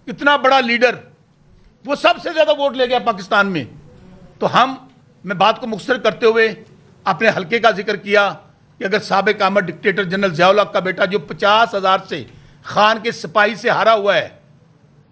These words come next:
उसको फॉर्म सैंतालीस दे दिया, अरबों रुपए में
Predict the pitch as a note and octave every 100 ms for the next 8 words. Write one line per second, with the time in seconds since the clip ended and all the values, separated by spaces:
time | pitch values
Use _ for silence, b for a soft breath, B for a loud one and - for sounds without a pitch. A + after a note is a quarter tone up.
0 | - B3 C#4 E3 G#3 A3+ G3+ G#3+ G#3+ G#3
1 | D#3+ G3+ G3 G3+ F#3 D3+ - - _ _
2 | _ _ _ _ _ _ _ B3 C4 D4
3 | C#4+ B3+ A#3+ A3+ G#3+ D#3+